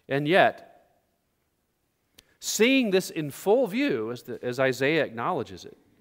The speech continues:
feeling the sting of his people's betrayal, as God does, he still says, "I will heal him." It was always God's intent,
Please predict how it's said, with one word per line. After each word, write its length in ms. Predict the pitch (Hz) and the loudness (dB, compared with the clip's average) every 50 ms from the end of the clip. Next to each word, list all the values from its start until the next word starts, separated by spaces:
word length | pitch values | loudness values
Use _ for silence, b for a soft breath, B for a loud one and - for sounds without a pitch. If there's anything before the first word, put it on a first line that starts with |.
| b b b b b b _ | b b b b b b _
feeling 420 | - - 220 247 294 294 277 254 | -6 0 2 4 4 4 4 2
the 80 | 220 190 | 0 -2
sting 320 | - - - 254 262 247 | -4 -2 -2 0 0 0
of 60 | 233 196 | 0 -2
his 100 | 185 - | -4 -6
people's 380 | - 226 226 190 214 208 170 | -6 -8 -6 -4 -4 -4 -4
betrayal, 840 | 151 170 170 - - - 196 208 226 208 160 107 95 98 127 147 - _ _ _ _ _ _ _ _ _ _ _ _ _ _ _ _ b b b b b b b b b b b - | -4 -6 -8 -6 -4 -2 0 2 4 4 2 0 -2 -4 -8 -12 -16 _ _ _ _ _ _ _ _ _ _ _ _ _ _ _ _ b b b b b b b b b b b -12
as 160 | - 110 107 | -12 -12 -6
God 280 | 107 120 110 110 104 95 | -4 -2 -2 -2 -4 -4
does, 600 | - 120 113 98 95 98 98 98 - - - - _ _ _ _ _ _ _ _ _ _ _ _ _ _ _ _ _ _ _ _ _ _ _ _ | -4 -4 -2 -2 -4 -6 -10 -12 -14 -14 -16 -18 _ _ _ _ _ _ _ _ _ _ _ _ _ _ _ _ _ _ _ _ _ _ _ _
he 140 | - 143 135 | -12 -12 -10
still 440 | - - - - 180 190 208 208 196 | -10 -12 -10 -6 -4 -4 -4 -4 -6
says, 680 | - - - 139 123 104 85 - - - - - - - _ _ _ _ _ _ _ _ _ _ _ _ - | -8 -10 -10 -8 -8 -8 -10 -12 -16 -20 -20 -20 -20 -20 _ _ _ _ _ _ _ _ _ _ _ _ -14
"I 120 | 117 110 | -12 -12
will 140 | 104 98 98 | -12 -12 -14
heal 300 | 92 - - - - 98 | -18 -18 -20 -20 -20 -20
him." 240 | 98 101 - - 104 _ _ _ _ _ _ _ _ _ _ _ _ _ _ _ _ _ _ _ _ _ _ _ _ _ _ _ _ _ _ _ _ _ _ _ _ _ _ _ _ _ _ _ _ _ _ _ _ _ _ _ | -20 -20 -20 -20 _ _ _ _ _ _ _ _ _ _ _ _ _ _ _ _ _ _ _ _ _ _ _ _ _ _ _ _ _ _ _ _ _ _ _ _ _ _ _ _ _ _ _ _ _ _ _ _ _ _ _ _
It 80 | - 139 | -6 -4
was 120 | 139 123 | -2 0
always 260 | 131 165 202 156 120 - | 0 0 0 0 -2 -4
God's 260 | - 104 98 98 - | -6 -8 -8 -8 -10
intent, 420 | 90 85 - - 90 92 - _ | -16 -16 -16 -16 -16 -16 -20 _